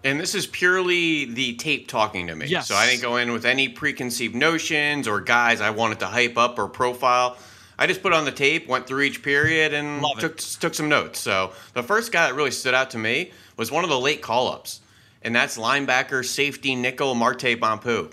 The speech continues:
Speaker 1: coming from Sacramento State. He was a call-up, I believe, from the N F L P A game. I actually watched his tape in the lead up to the week. Huge hitter out there. He's a long nickel player,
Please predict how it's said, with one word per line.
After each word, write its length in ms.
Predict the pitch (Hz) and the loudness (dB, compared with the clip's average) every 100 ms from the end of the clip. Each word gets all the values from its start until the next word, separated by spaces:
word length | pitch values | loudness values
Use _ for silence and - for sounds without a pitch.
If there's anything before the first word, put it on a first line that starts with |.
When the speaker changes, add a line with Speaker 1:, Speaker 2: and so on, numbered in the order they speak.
| - | -8
Speaker 1:
coming 260 | 113 110 | -4 -4
from 140 | 101 104 | -4 -2
Sacramento 520 | 113 110 113 107 101 | 0 2 0 -2 -2
State. 360 | - 117 113 104 | -2 0 2 2
He 60 | |
was 100 | 95 | -2
a 60 | 95 | -4
call-up, 400 | - 107 107 104 | 0 2 2 0
I 80 | 98 | -2
believe, 300 | 107 135 160 | 0 -2 -2
from 120 | 113 | -2
the 80 | 92 | 0
N 140 | 107 | 0
F 100 | 117 | 0
L 120 | 104 | -4
P 280 | 87 - 104 | -6 -6 -2
A 140 | 113 123 | 0 0
game. 400 | 90 87 82 - - - | -2 -2 -4 -10 -20 -8
I 80 | 104 | -4
actually 180 | 117 113 | -2 -2
watched 260 | 107 113 101 | 0 0 -2
his 160 | 90 | -8
tape 280 | - 117 113 | -2 0 0
in 100 | 101 | -4
the 80 | 95 | -4
lead 200 | 104 110 | -2 -2
up 120 | 110 | -2
to 80 | 113 | -4
the 100 | 107 | -4
week. 380 | 104 110 117 - - - | -2 -2 -4 -14 -20 -14
Huge 380 | - 151 127 | -4 -2 -2
hitter 280 | 107 120 117 | 0 0 4
out 240 | 113 117 113 | 2 2 2
there. 200 | 113 117 | 2 2
He's 100 | 98 | -2
a 80 | |
long 600 | 90 95 107 113 117 110 104 | -4 0 2 2 0 -2 -4
nickel 300 | 120 123 117 | -2 -2 -2
player, 520 | 117 117 120 120 | -2 0 0 -2